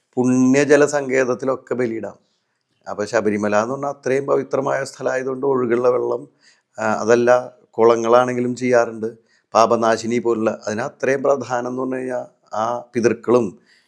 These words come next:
എല്ലാവരും വന്ന് അയ്യപ്പൻ എന്ന് പറഞ്ഞ ഒരു,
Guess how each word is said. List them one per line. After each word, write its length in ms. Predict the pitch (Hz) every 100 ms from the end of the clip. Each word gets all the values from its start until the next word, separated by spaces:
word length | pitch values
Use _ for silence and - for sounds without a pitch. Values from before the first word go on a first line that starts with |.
| _ _ _ _ _ _ -
എല്ലാവരും 600 | 101 104 120 127 127 131
വന്ന് 400 | 120 120 123 123 _ -
അയ്യപ്പൻ 420 | 110 110 110 127 139
എന്ന് 300 | - - 131
പറഞ്ഞ 380 | 117 127 127 - _ _ _ _ _ -
ഒരു, 340 | 110 117 -